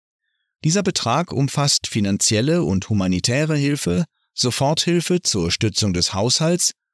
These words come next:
und militärische Unterstützung, die die E U, die Mitgliedstaaten und die Finanzinstitute der E U leisteten,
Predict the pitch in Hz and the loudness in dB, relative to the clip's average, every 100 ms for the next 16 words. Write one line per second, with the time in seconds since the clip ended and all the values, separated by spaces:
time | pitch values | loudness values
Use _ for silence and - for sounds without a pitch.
0 | _ - 160 156 143 147 165 156 151 147 | _ -2 -2 0 2 2 2 2 0 0
1 | 110 - 87 87 80 - 78 - 73 65 | -2 -2 0 0 0 -2 -2 -2 -2 -2
2 | 67 _ _ - 107 95 76 95 87 123 | -6 _ _ -4 0 0 0 0 0 0
3 | 165 220 190 104 92 113 - 170 165 - | 2 2 2 0 0 0 0 0 0 0
4 | 139 143 - 151 151 - - 143 139 - | 0 0 0 0 2 0 0 0 0 0
5 | 139 - 143 143 156 - 107 - 92 87 | -2 2 0 2 0 0 0 0 0 0
6 | 87 78 87 101 95 120 139 135 92 80 | 0 0 0 0 0 0 0 0 0 0
7 | - 117 - 147 | 0 -2 0 0